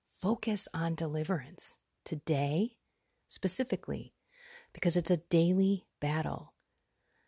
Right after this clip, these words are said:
Some days you'll remember, other days you won't. But the true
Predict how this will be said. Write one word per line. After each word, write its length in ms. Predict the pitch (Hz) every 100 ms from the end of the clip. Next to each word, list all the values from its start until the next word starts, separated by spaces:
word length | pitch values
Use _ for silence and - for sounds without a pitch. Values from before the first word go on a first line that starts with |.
| _ _ -
Some 200 | 139 151
days 280 | 175 185
you'll 140 | 185 196
remember, 540 | 190 185 190 202 202 -
other 220 | 139 156
days 240 | 175 170
you 100 | 180
won't. 480 | 175 180 196 - - - - - - _ _ _ _
But 180 | - 156 - _ _ _ _
the 80 | 170
true 680 | 165 - - 190 214 214 220